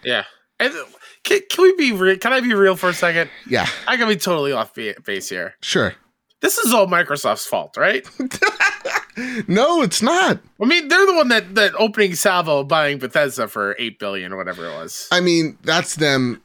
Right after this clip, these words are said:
Speaker 1: Smaller,
Speaker 2: going
Speaker 1: smaller devs acquisitions have been
Speaker 2: Yeah.
Speaker 1: happening forever. But I'm
Speaker 2: Yeah.
Speaker 1: saying these big, large scale things
Speaker 2: Yeah.
Speaker 1: where we're talking billions of dollars, it's Microsoft's fault.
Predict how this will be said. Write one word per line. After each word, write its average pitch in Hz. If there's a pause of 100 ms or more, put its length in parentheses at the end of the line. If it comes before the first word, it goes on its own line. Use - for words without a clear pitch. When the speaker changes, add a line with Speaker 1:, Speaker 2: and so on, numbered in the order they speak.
Speaker 1:
Smaller, 311
Speaker 2:
going 202
Speaker 1:
smaller 262
devs 214
acquisitions 185
have 170
been 131
Speaker 2:
Yeah. -
Speaker 1:
happening 143
forever. 98 (280)
But 233
I'm 262
Speaker 2:
Yeah. -
Speaker 1:
saying 269
these 208
big, 208
large 175
scale 170
things 190
Speaker 2:
Yeah. 98 (240)
Speaker 1:
where 160
we're 190
talking 190
billions 185
of 170
dollars, 185
it's 233
Microsoft's 185
fault. 101